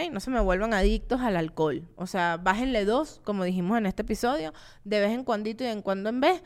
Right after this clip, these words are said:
para que no estén haciendo el ridículo que hice yo delante de Enzo,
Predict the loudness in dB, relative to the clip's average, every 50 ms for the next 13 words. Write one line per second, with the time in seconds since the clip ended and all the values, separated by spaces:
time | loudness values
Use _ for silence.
0 | -18 -20 -20 -6 -2 0 0 0 0 -2 -6 -6 -4 -6 -6 -6 -8 -6 -6 -6
1 | -4 -4 -6 -6 -4 -6 -4 -2 -4 -4 -4 -2 -2 -2 -2 -2 -2 -2 6 6
2 | 6 6 6 2 0 -2 -2 -2 -2 -2 -4 -6 -6 -6 -6 -4 -4 -2 -2 -2
3 | -4 -4 -6 -6 -8 -8